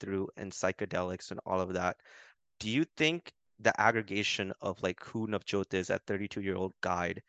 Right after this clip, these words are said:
did the meaning of life change for you with, like, after all is said and done? The way I think about it, your meaning of life or the foundation is going to be however your, like, inner character is, your inner dialogue is. And then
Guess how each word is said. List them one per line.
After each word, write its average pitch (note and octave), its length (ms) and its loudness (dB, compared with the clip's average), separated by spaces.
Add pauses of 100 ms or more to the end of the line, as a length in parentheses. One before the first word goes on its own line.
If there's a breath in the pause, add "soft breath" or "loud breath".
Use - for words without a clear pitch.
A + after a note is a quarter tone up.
(460 soft breath)
did B2+ 220 6
the C3 80 6
meaning D3+ 360 2
of D#3+ 140 2
life G2 280 4
change F2+ 300 -6
for - 120 -6
you C3+ 340 -4 (140)
with, G2+ 220 -2 (260)
like, F#2+ 220 -2
after G2 260 4
all G2+ 220 4
is F#2+ 80 -4
said G2 180 2
and F#2+ 180 0
done? F#2+ 300 0 (460)
The C3+ 80 10
way F3+ 160 12
I A3 40 10
think C#3+ 240 2
about A#2 220 10
it, G#2 120 2
your A2+ 180 2
meaning C3+ 280 0
of D3 140 2
life B2 220 6
or A2+ 80 2
the G#2+ 80 2
foundation G2+ 760 0
is G2+ 160 -4
going G#2 240 -2
to A2 100 -8
be G2 260 -2
however G2 520 2
your, F#2+ 280 0
like, F#2+ 220 -4
inner G2 240 -2
character F#2+ 380 0
is, F#2 260 -2
your F#2+ 120 -2
inner F#2+ 240 -4
dialogue F#2 540 2
is. G2 340 -4 (420 soft breath)
And F#2+ 140 -4
then G2 240 2